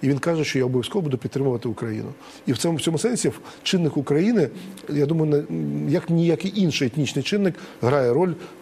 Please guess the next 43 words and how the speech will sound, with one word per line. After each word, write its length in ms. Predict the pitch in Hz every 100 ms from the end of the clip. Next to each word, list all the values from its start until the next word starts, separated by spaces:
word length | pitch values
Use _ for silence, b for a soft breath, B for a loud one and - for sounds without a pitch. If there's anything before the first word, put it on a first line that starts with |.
| -
в 360 | 120 113 113 113
загальній 320 | 139 160 143
ук-, 140 | - -
канадській 380 | 139 127 - 117
політиці. 540 | - 110 - - - - -
Це 120 | 147
те, 100 | 170
що 160 | - 135
відбувається 440 | 131 147 139 135
от 80 | 120 -
останні 360 | 135 139 127
кілька 300 | 113 131 135
років, 280 | 156 165 131
це 100 | -
те, 120 | 151 175
що 200 | 160 -
Канада 420 | 143 151 135 120 B B
дуже 220 | 139 143 127
щиро, 500 | - 196 190 123 -
справді, 360 | 165 135 120 151
і 100 | 131
це 180 | 160
і 120 | 156 143
українці 380 | 175 226 202
Канади, 380 | 160 123 117 120
і 60 | 165
Канада, 380 | 170 156 151 131
як 180 | 127 143
мені 120 | 131
здається, 240 | 123 139
як 160 | 135 127
держава, 420 | 151 185 220 175 B B B
допомагають 580 | 143 139 151 147 202 -
от 240 | 139 - -
виходу 460 | 143 139 - 156 147
нас 240 | 139 -
з 100 | 127
цього 300 | - 147 143 B B B
р-, 200 | - 147 156 147
російського 420 | - - 196 147
чи 100 | 127
проросійського 520 | 151 143 135 160 -
тупика. 440 | 135 135 147 135